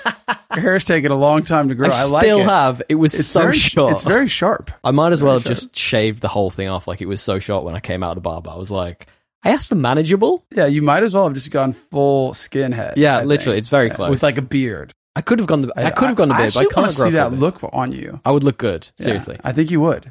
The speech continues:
Speaker 1: Saying that, though, when I grew my beard out when I was traveling a couple of years ago, I actually looked like Conor McGregor, and I'm not sure that's a look I wanna go
Speaker 2: Fuck,
Speaker 1: for.
Speaker 2: actually, you would.
Speaker 1: Yeah, I, I full did,
Speaker 2: With the
Speaker 1: yeah.
Speaker 2: shaved head.
Speaker 1: Yeah, I,
Speaker 2: This
Speaker 1: I
Speaker 2: has, why don't you do that for Halloween?
Speaker 1: I don't wanna do that look. I don't wanna look like Conor
Speaker 2: Oh, you
Speaker 1: McGregor.
Speaker 2: gotta do
Speaker 1: He's
Speaker 2: it.
Speaker 1: a bad guy.
Speaker 2: No, you gotta do it.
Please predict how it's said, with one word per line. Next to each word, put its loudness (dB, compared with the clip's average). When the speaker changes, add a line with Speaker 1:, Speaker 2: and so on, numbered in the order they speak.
Speaker 1:
Saying 4
that, 2
though, 2
when 2
I 2
grew 4
my 2
beard 2
out 2
when -2
I -2
was -8
traveling -4
a -12
couple -14
of -6
years -6
ago, -14
I -2
actually -4
looked -8
like -6
Conor -6
McGregor, -4
and -12
I'm -4
not 0
sure 0
that's -4
a -4
look 0
I 4
wanna 2
go 4
Speaker 2:
Fuck, -4
Speaker 1:
for. 2
Speaker 2:
actually, 2
you 6
would. 6
Speaker 1:
Yeah, 4
I, 2
I 0
full -2
did, 0
Speaker 2:
With 2
the 2
Speaker 1:
yeah. 2
Speaker 2:
shaved 2
head. 2
Speaker 1:
Yeah, 0
I, -2
Speaker 2:
This -2
Speaker 1:
I 2
Speaker 2:
has, -6
why -2
don't -2
you -2
do -2
that 2
for -2
Halloween? 0
Speaker 1:
I -8
don't -10
wanna -6
do -6
that -12
look. -4
I -6
don't 0
wanna 0
look 0
like 4
Conor 4
Speaker 2:
Oh, 0
you 0
Speaker 1:
McGregor. 0
Speaker 2:
gotta 2
do -2
Speaker 1:
He's 4
Speaker 2:
it. 4
Speaker 1:
a 2
bad 0
guy. 4
Speaker 2:
No, 0
you -2
gotta -2
do -4
it. -6